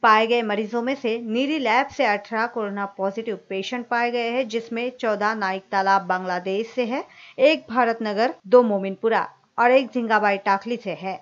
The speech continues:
जीएमसी लैब से तीन पॉजिटिव मरीज पाए गए हैं, जिसमें एक प्राइवेट हॉस्पिटल न्यूरॉन एम्प्लॉय है, एक विश्वकर्मा नगर और एक मोमिनपुरा से पाए गए हैं। मेयो अस्पताल के लैब से आठ कोरोना पॉजिटिव मरीज पाए गए हैं, जिसमें एक जरीपटका,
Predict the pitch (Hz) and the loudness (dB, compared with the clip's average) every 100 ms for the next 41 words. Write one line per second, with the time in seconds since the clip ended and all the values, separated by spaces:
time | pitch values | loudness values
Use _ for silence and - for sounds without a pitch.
0 | 208 311 339 370 381 359 240 262 311 - | -4 4 6 6 4 -2 4 4 4 0
1 | 277 262 254 277 294 262 247 254 262 233 | 0 0 -4 -4 0 0 0 0 0 -2
2 | 226 226 - 208 214 220 220 254 226 226 | -4 -4 -2 0 0 0 0 -2 -4 -6
3 | 220 220 226 226 208 190 196 196 202 - | -6 -4 -6 -2 -2 -2 -4 -6 -8 -8
4 | 214 220 214 202 196 202 247 - 220 220 | -8 -6 -6 -4 -2 -4 -6 -8 -8 -2
5 | 240 240 254 359 - 254 262 262 285 381 | -2 0 -4 -6 4 4 4 -2 -2 -2
6 | - 214 196 190 190 220 - 220 220 226 | -2 -2 -2 -2 -2 -4 -4 -4 -2 -4
7 | 226 214 220 240 226 240 277 285 190 185 | -4 -6 -4 -6 -4 -2 -2 -4 -8 -4
8 | 175 180 185 185 196 196 - 214 277 294 | -4 -4 -6 -6 -6 -6 -6 2 4 4
9 | 294 294 277 269 277 330 339 - 233 214 | 2 -2 0 2 2 0 -6 -4 -2 0
10 | 214 262 - 240 - 180 214 262 - 233 | 0 0 -4 -6 -4 -2 0 0 -2 -4
11 | 220 214 - 214 214 220 202 208 208 208 | -2 -6 -4 -4 -4 -6 -6 -6 -6 -4
12 | 202 196 208 220 254 220 - 196 185 - | -4 -4 -4 -4 -4 -6 -8 -8 -8 -8
13 | 185 190 202 - 226 | -8 -6 -8 -6 -6